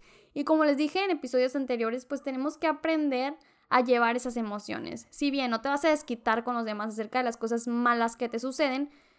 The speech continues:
pues tampoco te vas a limitar y te vas a forzar a tener cierta actitud con el resto del mundo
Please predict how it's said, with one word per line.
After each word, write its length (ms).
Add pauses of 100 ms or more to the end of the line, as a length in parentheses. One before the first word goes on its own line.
(280)
pues 200
tampoco 400
te 100
vas 220
a 60
limitar 420
y 80
te 100
vas 180
a 60
forzar 400
a 120
tener 320
cierta 500
actitud 460
con 140
el 120
resto 340
del 120
mundo 500